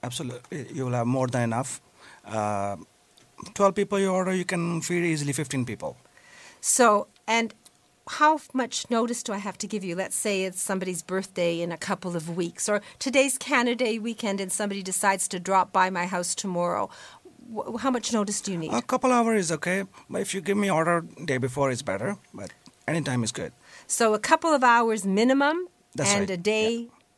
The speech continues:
Speaker 2: ma-, a d-, day is fine.
Speaker 1: That's right.
Speaker 2: And does that matter for how many people?
Speaker 1: Uh, it doesn't matter.
Speaker 2: Now, what about
Speaker 1: Minimum ten people we have on platters. Uh,
Speaker 2: Do you ever deliver?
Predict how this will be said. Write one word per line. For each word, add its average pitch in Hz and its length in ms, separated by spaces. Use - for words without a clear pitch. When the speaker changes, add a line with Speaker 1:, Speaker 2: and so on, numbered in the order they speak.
Speaker 2:
ma-, 170 320
a 202 100
d-, 190 220
day 202 280
is 185 180
fine. 73 380
Speaker 1:
That's - 180
right. 78 100
Speaker 2:
And 240 260
does 226 180
that 240 180
matter 220 340
for 190 200
how 196 140
many 214 260
people? 269 460
Speaker 1:
Uh, 196 120
it 180 40
doesn't 147 200
matter. 98 240
Speaker 2:
Now, 254 180
what 349 180
about 285 400
Speaker 1:
Minimum 220 360
ten 185 180
people 214 420
we 185 140
have 170 220
on 165 180
platters. 170 480
Uh, 98 440
Speaker 2:
Do 240 80
you 233 100
ever 233 180
deliver? 220 520